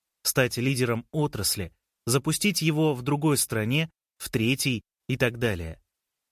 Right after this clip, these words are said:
Помню, как туристом был в Латинской Америке, и стало интересно открыть там бизнес. Попробовали, и получилось, теперь осваиваем Азию, почему нет? Если глаза горят, силы есть, надо делать.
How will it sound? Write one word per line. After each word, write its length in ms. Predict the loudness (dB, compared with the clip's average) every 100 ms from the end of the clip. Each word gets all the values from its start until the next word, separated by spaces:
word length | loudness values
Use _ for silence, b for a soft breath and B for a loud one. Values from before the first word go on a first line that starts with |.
| _ 0
Помню, 280 | 2 2 0
как 180 | -2
туристом 520 | 0 0 0 0 0 2
был 160 | 2
в 80 | 2
Латинской 500 | 0 0 -2 0 0
Америке, 540 | 2 0 0 -4 -6 -8 _ _
и 60 | -2
стало 300 | 2 4 4
интересно 480 | 2 2 2 2 0
открыть 400 | 0 0 0 0
там 220 | 0 0
бизнес. 520 | -2 -2 -2 -2 -2 -4 _ _ _ _
Попробовали, 720 | -2 0 0 0 2 2 0 -6 _ _
и 80 | -2
получилось, 540 | 2 2 2 2 2
теперь 340 | 0 0 2 2
осваиваем 640 | 2 2 2 2 2 0
Азию, 520 | 0 0 0 0 -2 -2
почему 340 | -2 0 2
нет? 280 | 0 -6 -12 _ _ _ _ 0
Если 300 | 2 2 2
глаза 300 | 2 2 2
горят, 360 | 2 2 0
силы 320 | 0 2 2 2
есть, 340 | 2 -2 -2
надо 320 | 0 2 2
делать. 420 | 2 0 0 -8